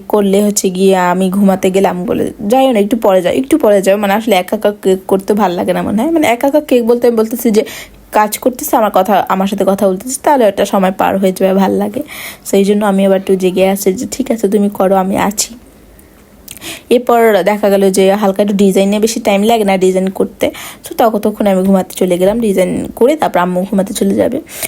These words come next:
আর এই যে চকলেট কেক, ইদানিং চকলেট কেক দেখলে এত ইয়ে লাগে, মানে খুব খেতে ইচ্ছে করে, but হচ্ছে গিয়ে আবার নিজে বানালে না বেশি ভাল লাগে না, আম্মুর হাতেরটাই ভাল লাগে। সত্যি কথা বলতে নিজের হাতের কিছুই ভাল লাগে না,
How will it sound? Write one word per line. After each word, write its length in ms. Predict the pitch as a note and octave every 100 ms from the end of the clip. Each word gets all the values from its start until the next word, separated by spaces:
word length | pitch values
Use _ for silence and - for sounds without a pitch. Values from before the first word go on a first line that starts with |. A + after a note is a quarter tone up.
| - -
আর 120 | F3+
এই 180 | F3+ F3+
যে 160 | G3+
চকলেট 480 | A#3+ G3 - - G3
কেক, 280 | - G#3 A3 - - -
ইদানিং 360 | F#3+ G3+ G#3
চকলেট 440 | G3+ G3+ G#3 G3+ -
কেক 200 | F#3+ F#3+
দেখলে 280 | F#3+ G3+
এত 220 | F#3 F3 G3+
ইয়ে 280 | G3+ F#3+
লাগে, 280 | G3+ G3 F#3+
মানে 220 | F#3 F3 -
খুব 180 | - G#3
খেতে 200 | A3+ G#3
ইচ্ছে 160 | F3+ -
করে, 200 | - F3+
but 80 | F#3
হচ্ছে 400 | E3+ - - F#3+
গিয়ে 180 | F3+ G#3 - E4 - -
আবার 400 | G3+ G3 G3+ G3
নিজে 340 | G3 A3+ B3+
বানালে 340 | B3+ B3 C4+
না 100 | D#4
বেশি 260 | C4 G#3 A3+
ভাল 180 | G#3+ F#3+
লাগে 220 | G3 F#3+
না, 120 | G#3
আম্মুর 220 | G3+ G3+
হাতেরটাই 360 | A3+ A3 G3 G#3+
ভাল 140 | G3+
লাগে। 320 | F3+ F3 G3+ G3+
সত্যি 280 | B3 -
কথা 160 | C#4+ C#4
বলতে 180 | C4+ C4+
নিজের 300 | G#3+ G3+ A#3
হাতের 240 | G#3 G#3+
কিছুই 240 | G#3+ - A3+
ভাল 160 | G3
লাগে 220 | F3+ F3+
না, 120 | F#3